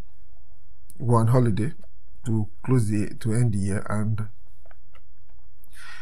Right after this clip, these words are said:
I got interested in some artworks and visited a gallery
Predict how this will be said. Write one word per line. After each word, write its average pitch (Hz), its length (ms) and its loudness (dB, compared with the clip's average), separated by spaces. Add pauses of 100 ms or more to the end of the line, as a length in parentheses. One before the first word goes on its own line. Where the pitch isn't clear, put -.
(120)
I 123 80 4
got 196 160 8
interested 135 500 4
in 117 80 2
some 117 220 0
artworks 117 640 2
and 107 360 0
visited 110 400 2
a 107 80 2
gallery 101 500 0